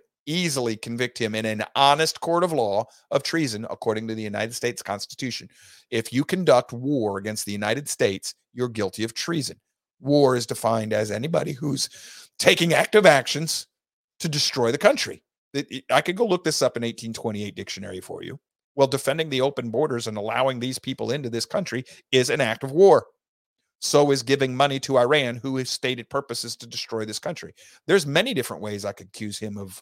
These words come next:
of treason. And the penalty for treason is hanging. So what did, Schneider didn't say, "Kill him." He said, "Convict him of treason, then execute the penalty." This is actually lawful.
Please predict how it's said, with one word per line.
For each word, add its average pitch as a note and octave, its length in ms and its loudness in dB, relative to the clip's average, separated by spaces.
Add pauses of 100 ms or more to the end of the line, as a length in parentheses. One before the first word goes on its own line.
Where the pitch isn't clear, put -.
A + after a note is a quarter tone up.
of G2 140 -8
treason. G2+ 380 -10 (720)
And A#2 140 0
the A2+ 60 -6
penalty G#2+ 320 -6
for D#3 140 -10
treason A#2 540 -10
is - 140 -6
hanging. F#3+ 380 -8 (500)
So - 200 -2
what E3 260 4
did, G3 240 -4 (640)
Schneider A3 420 2
didn't F#3+ 240 0
say, D#3+ 380 0 (100)
"Kill F#3 280 4
him." - 260 -12 (840)
He C#3+ 100 -2
said, D#3 320 0
"Convict C#3+ 440 -4
him F3+ 180 -2
of D3+ 360 2 (200)
treason, D3 480 -2 (100)
then D3+ 240 4
execute - 520 -6 (280)
the - 80 -16
penalty." A3+ 440 -6 (1200)
This C#3 300 -2
is D#4 100 -2
actually C#3 380 0
lawful. C#3 500 0